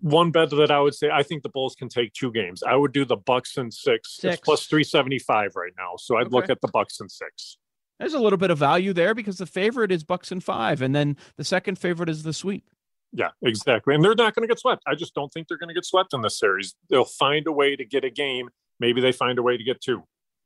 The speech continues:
Speaker 2: Wow. That would be something. That'd be, uh, much better than what they did against those top four seeds all season long. That's Jim Miller from Hawthorne Racecourse and PointsBet Sportsbook. I'm Joe Ostrowski.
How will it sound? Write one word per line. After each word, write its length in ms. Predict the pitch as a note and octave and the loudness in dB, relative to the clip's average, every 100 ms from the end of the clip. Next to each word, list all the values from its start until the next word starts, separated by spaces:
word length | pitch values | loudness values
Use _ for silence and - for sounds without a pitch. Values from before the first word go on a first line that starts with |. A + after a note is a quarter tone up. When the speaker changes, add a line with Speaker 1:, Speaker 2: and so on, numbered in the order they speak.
| _ | _
Speaker 2:
Wow. 380 | G2 C3 D3+ - _ _ | -6 -2 -2 -2 _ _
That 180 | B2+ A3 | 2 4
would 140 | A3 | 4
be 100 | G#3+ | 4
something. 640 | G3 B3 B3+ - F#3+ F#3+ F#3 _ | 2 2 0 0 0 0 -4 _
That'd 180 | D#3+ F3 | -6 -2
be, 220 | G3 F#3+ | 2 2
uh, 180 | F#3 F3+ | 4 2
much 220 | G3 G#3 | -2 -4
better 200 | A3+ A3 | -4 -2
than 140 | G#3 | -2
what 140 | G#3 G#3 | -6 -4
they 120 | G3+ | -4
did 140 | G3+ | -4
against 300 | G3 G3 G3+ | -6 -6 -6
those 160 | F#3+ F3+ | -6 -4
top 280 | - G3+ - | 0 0 0
four 320 | G3+ G3 G3 | -2 0 0
seeds 600 | F#3 - G3 F3+ F3 D#3 - | -4 -10 -10 -4 -4 -4 0
all 320 | E3+ E3+ F3 | 4 6 4
season 580 | D#3 - E3+ D#3+ C#3+ C#3 | 2 -6 -6 -4 -4 -2
long. 380 | C#3 C3+ A2+ A#2 - - | 0 0 0 -6 -14 -4
That's 260 | F3+ G#3 - | 0 2 0
Jim 280 | - G#3+ G3+ | 0 2 4
Miller 240 | G#3 G3+ | 4 4
from 180 | D#3+ F3+ | 2 0
Hawthorne 460 | F3 F3 F#3 F3 E3 | 2 2 0 -2 -2
Racecourse 640 | E3 D#3+ F#3 E3 D#3+ - | -4 -4 -4 -2 -4 -6
and 200 | - C#3+ | -8 -8
PointsBet 520 | C3 D#3+ D3+ - D3+ | -4 -4 -4 -2 -2
Sportsbook. 540 | - D#3+ E3 - D#3 D3+ | -4 -4 -4 -2 -2 -2
I'm 200 | - C3+ | -2 0
Joe 160 | B2 B2 | 2 0
Ostrowski. 680 | A#2+ - D3+ D3+ - D#3+ | -2 -2 2 2 2 -2